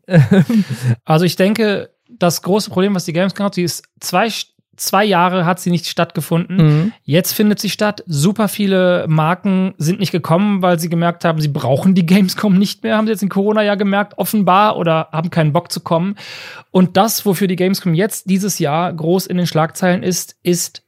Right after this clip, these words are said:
Speaker 2: Gewalt.
Speaker 1: Ja.
Speaker 2: Und das nächste Thema, was wir gleich auch noch haben, ist auch
Speaker 1: Mhm.
Speaker 2: Kontrollverlust.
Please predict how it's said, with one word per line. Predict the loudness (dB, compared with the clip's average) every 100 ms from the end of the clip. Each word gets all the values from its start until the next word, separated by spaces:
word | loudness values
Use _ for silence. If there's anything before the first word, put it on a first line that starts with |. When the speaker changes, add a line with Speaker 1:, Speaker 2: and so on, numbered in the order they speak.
| _
Speaker 2:
Gewalt. | 0 2 4 2 2 -2 -8 -10 0
Speaker 1:
Ja. | 4 4
Speaker 2:
Und | 4
das | 2
nächste | 0 0
Thema, | 0 2
was | 2 2
wir | 0
gleich | 2
auch | 2
noch | 0 0
haben, | 0 -2
ist | 2
auch | 6
Speaker 1:
Mhm. | 6
Speaker 2:
Kontrollverlust. | 6 4 2 0 0 -2 -2 -4 -10